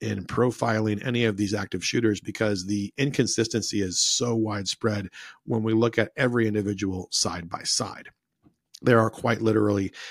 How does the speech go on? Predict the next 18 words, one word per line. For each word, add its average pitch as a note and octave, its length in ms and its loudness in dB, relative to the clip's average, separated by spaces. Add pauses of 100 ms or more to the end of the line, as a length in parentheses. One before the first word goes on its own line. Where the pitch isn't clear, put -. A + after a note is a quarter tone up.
(140)
people C3 280 6
of G#2+ 120 4
every G#2 260 2
creed, A#2 540 2 (280)
race, A2 360 2
religion, G#2+ 440 4
and G#2+ 140 0
more D3+ 220 4
importantly, A#2+ 560 2 (300)
very C#3 340 6
diverse A2 580 2
political G#2 520 0
affiliations G2 720 0
where G2+ 240 0
individuals B2+ 680 2
have G2 180 -2
carried G#2+ 320 2
out, G#2+ 320 0